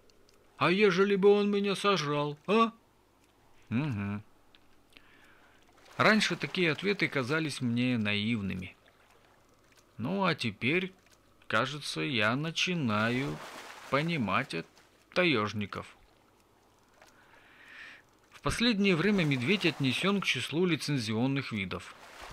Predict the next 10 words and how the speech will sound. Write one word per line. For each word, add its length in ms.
Охота 440
на 100
него 260
разрешается 680
только 340
по 140
специальным 880
платным 720
разрешениям 760
лицензиям. 640